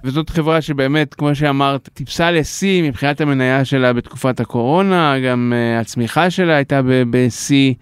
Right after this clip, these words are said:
אה, כולם היו בבית, אז כל העסקים הקטנים עברו לדיגיטל, היו צריכים אתרים.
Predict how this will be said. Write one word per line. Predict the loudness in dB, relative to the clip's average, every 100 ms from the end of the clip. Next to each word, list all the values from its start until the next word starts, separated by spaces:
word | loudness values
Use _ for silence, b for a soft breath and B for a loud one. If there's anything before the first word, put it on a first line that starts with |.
| B B B B -2
אה, | 0 2 2 0
כולם | 0 0 0
היו | 0
בבית, | 0 0 0 0 -2 -2 -4
אז | -6 -8 -6
כל | -2 2 4 4 2 -2 -12
העסקים | -8 -8 -6 -4 0 0
הקטנים | 0 0 2 2
עברו | 2 2 0
לדיגיטל, | 2 0 0 0 0 2
היו | 0
צריכים | -2 -2 0
אתרים. | 0 -2 0 2 2